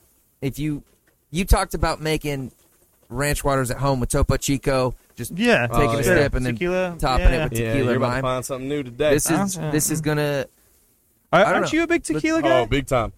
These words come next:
Speaker 2: Oh, yeah?
Speaker 3: This, this, so when Chase introduced me to Hecho a couple months ago,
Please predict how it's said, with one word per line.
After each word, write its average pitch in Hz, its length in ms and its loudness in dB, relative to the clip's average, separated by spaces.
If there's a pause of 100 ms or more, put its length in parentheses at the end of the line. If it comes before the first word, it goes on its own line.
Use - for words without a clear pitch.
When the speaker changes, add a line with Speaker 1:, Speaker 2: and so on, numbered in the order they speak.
Speaker 2:
Oh, 165 140 4
yeah? 175 140 4
Speaker 3:
This, - 280 2
this, 180 520 2 (320)
so 151 180 0
when 139 160 0
Chase 180 240 2
introduced 147 460 0
me 143 80 0
to 131 100 2
Hecho 120 560 2
a - 1000 -20
couple 135 200 -2
months 120 240 -2
ago, 113 400 -2